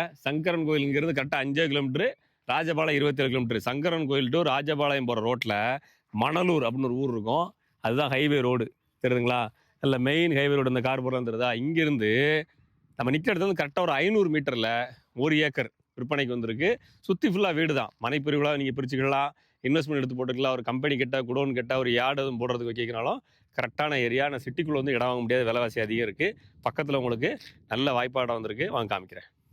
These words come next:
நான் உங்களுக்கு சொன்ன இடம் இதுதாங்க. நம்ம சங்கரன் கோவில்ல இருந்து நாலு கிலோமீட்டர் ராஜபாளையம் போற ரோட்ல வந்தோம்னா மணலூர், அந்த மணலூரோட என்ட்ரன்ஸ்ல நிக்கிறோம். இங்க பாருங்க, ஃபுல்லா உங்களுக்கு என்ட்ரன்ஸ்ல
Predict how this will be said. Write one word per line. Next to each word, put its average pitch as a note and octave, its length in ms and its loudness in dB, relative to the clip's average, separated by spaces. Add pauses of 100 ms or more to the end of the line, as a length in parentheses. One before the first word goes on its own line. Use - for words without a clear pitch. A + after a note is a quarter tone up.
(460)
நான் D#3 160 10
உங்களுக்கு D3 300 6
சொன்ன F3+ 220 10
இடம் E3 140 10
இதுதாங்க. C#3 340 8 (460)
நம்ம A#2+ 200 6
சங்கரன் D#3+ 400 8
கோவில்ல C#3 280 10
இருந்து C#3 260 8
நாலு C3 240 8
கிலோமீட்டர் C#3+ 360 6
ராஜபாளையம் C3+ 480 6
போற A#2+ 120 4
ரோட்ல B2 200 6
வந்தோம்னா G#2 340 4 (200)
மணலூர், C#3 420 8
அந்த G2+ 160 0
மணலூரோட C3+ 500 8
என்ட்ரன்ஸ்ல C3 380 4
நிக்கிறோம். G2+ 220 -8
இங்க G2+ 140 -4
பாருங்க, A2 220 0 (440)
ஃபுல்லா D#3+ 240 6
உங்களுக்கு B2+ 240 6
என்ட்ரன்ஸ்ல B2+ 320 4